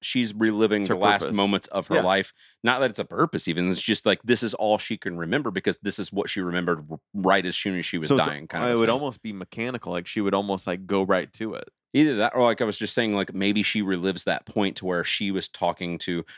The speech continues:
Speaker 1: her boyfriend and or
Speaker 2: Yeah.
Speaker 1: girlfriend, and it leads, that conversation
Speaker 2: Yeah.
Speaker 1: kinda leads to that. And maybe even Toby kinda was like, "What the fuck?" You know, kind of, like, a little
Speaker 2: Yeah.
Speaker 1: bit because he doesn't know her.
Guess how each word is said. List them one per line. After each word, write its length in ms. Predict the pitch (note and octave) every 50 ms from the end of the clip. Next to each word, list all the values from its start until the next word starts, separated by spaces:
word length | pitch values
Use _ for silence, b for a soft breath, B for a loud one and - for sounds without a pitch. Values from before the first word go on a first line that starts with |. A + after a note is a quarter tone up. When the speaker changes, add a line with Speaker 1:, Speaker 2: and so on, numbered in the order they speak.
| B B
Speaker 1:
her 80 | - G2+
boyfriend 420 | D#2+ F#2+ F#2 E2+ - F#2 F2 E2 -
and 240 | - F2+ F2 G2+ G#2+
or 40 | G#2
Speaker 2:
Yeah. 120 | E2+ E2+ E2+
Speaker 1:
girlfriend, 680 | G2+ A2+ C3 C3 - - - G2 F2+ F2 F2 F2+ B B B B B B B -
and 140 | G2 F#2
it 120 | F#2 - -
leads, 420 | F#2 F2+ G2+ G#2 G2+ F#2 - - - _ -
that 240 | G2 F#2 - -
conversation 640 | - - G#2+ G2+ F#2 F2+ - - G#2+ G#2 G2 - G2 F#2
Speaker 2:
Yeah. 80 | G2
Speaker 1:
kinda 140 | F#2 F2+ F2
leads 380 | E2 E2 F2+ F2 F2 D#2 - -
to 260 | - - - A2+ G#2 F2+
that. 280 | F2+ D2 B1+ B1 - -
And 340 | - G2 F2+ F2+ F2 F2 b b b b b b -
maybe 220 | A2 A#2 B2+ B2+
even 220 | B2 A2+ A2 A2 G2+
Toby 320 | - A2+ A2 G2 G2+ G2
kinda 240 | F2 - G#2+ F#2+ F#2
was 120 | F2+ E2 F2+
like, 240 | F2+ E2+ - - - _ _ _ _ _ _ _
"What 180 | A2 B2 B2+ -
the 60 | B2+
fuck?" 320 | - - C3+ D3 D3 - -
You 180 | E2 G2+ F#2+
know, 80 | F#2 F2+
kind 180 | - A2 G2+ G2+
of, 80 | F#2
like, 140 | F#2 F2 - F#2+
a 40 |
little 220 | F2+ F2+ G2 F#2 -
Speaker 2:
Yeah. 40 | -
Speaker 1:
bit 140 | G#2 G#2+
because 180 | G2+ - - F2+
he 80 | G2 E2
doesn't 260 | E2 D#2+ D#2+ D#2+ D#2
know 160 | A2 C3+ G#2+
her. 160 | C#2+ B1 -